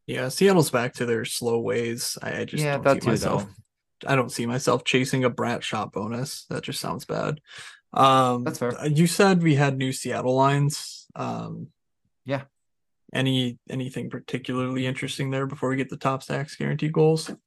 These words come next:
Speaker 2: I, so y-, the first note here is keep an eye out, because I don't think they officially confirmed that Burakovsky was back, and it still says I R, but he pr-,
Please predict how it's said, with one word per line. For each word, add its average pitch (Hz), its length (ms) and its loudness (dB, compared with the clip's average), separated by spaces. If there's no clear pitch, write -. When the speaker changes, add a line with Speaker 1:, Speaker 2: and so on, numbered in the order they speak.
Speaker 2:
I, - 180 -4
so 170 340 4
y-, 131 160 -6
the 127 180 0
first 190 460 6
note 147 360 2
here 117 260 -2
is 117 540 -2
keep 151 180 -2
an 123 80 2
eye 131 160 4
out, 110 180 2
because 117 160 -2
I 127 60 2
don't 139 160 2
think 135 160 -6
they 123 100 0
officially 127 540 0
confirmed 117 800 -6
that 127 140 -8
Burakovsky 139 520 2
was 135 140 0
back, 135 300 2
and 104 120 -2
it 101 80 -8
still 120 240 2
says 110 280 2
I 98 180 0
R, 113 180 4
but - 140 -4
he 120 120 -2
pr-, - 160 -4